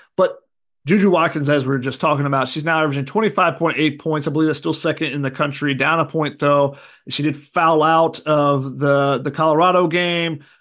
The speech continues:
Uh, wish we would have asked about that. Didn't think about it at the time. What'd she think about that call? Um, but, uh, you know, she's averaging six point eight rebounds, three and a half assists, two and a half steals, a little bit under two blocks, and three and a half turnovers.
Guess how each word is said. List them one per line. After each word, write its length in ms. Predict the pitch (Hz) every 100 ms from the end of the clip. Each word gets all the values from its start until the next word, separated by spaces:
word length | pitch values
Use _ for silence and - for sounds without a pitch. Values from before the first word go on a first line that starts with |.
| -
Uh, 340 | 123 127 123 120 _ -
wish 180 | 175 196
we 100 | 175
would 80 | 165
have 140 | 156
asked 120 | 156 139
about 180 | 143
that. 200 | 147 151
Didn't 140 | 139 135
think 140 | 147
about 180 | 135 139
it 40 |
at 120 | 139 139
the 60 |
time. 340 | - 139 139 139
What'd 180 | 139
she 60 | 175
think 160 | 175 160
about 160 | 170
that 180 | 175 196
call? 440 | 160 139 139 139 - -
Um, 500 | 143 135 131 135 127 135
but, 340 | 160 147 143
uh, 300 | 151 143 139
you 200 | 151 151
know, 60 | 143
she's 320 | - 160 139
averaging 340 | 165 165 147 151
six 220 | 208 208
point 180 | 202 180
eight 100 | 165
rebounds, 460 | 165 156 147 147
three 160 | 147 175
and 80 | 160
a 60 |
half 180 | 151 151
assists, 460 | 139 - 208 202 -
two 180 | - 185
and 80 |
a 20 | 156
half 140 | 139
steals, 540 | - 180 175 170 151 - - - -
a 80 |
little 120 | 147 156
bit 120 | 147
under 160 | 147
two 180 | 143 160
blocks, 520 | 139 143 143 139 - 139
and 140 | 120
three 180 | 139 147
and 80 | 139
a 60 |
half 240 | 127 131 127
turnovers. 680 | 156 151 147 139 143 143